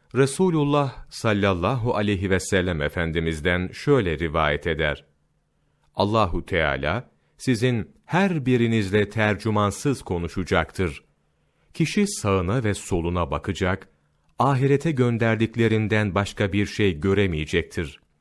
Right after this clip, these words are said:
Önüne bakacak, karşısında cehennemden başka bir şey göremeyecektir.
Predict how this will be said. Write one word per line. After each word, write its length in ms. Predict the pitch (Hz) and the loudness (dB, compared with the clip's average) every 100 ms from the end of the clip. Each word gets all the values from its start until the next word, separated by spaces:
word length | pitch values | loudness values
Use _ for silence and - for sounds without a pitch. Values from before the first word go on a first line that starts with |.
| _ _ _ _ | _ _ _ _
Önüne 400 | 123 120 120 113 | 0 0 2 2
bakacak, 580 | 87 82 107 101 107 110 - _ _ _ - | 0 -2 -2 0 0 -2 -14 _ _ _ -2
karşısında 720 | 131 127 135 - 127 120 113 | 0 2 0 0 2 2 2
cehennemden 840 | 110 107 117 113 113 107 131 156 | 2 0 0 2 2 2 0 2
başka 440 | 127 123 - 131 120 | 2 0 0 0 2
bir 160 | 120 | 2
şey 420 | 104 - 113 104 95 | 0 0 2 2 2
göremeyecektir. 1080 | 110 117 104 78 76 87 - - 87 73 | 2 4 2 -2 -2 -2 -2 -4 -4 -6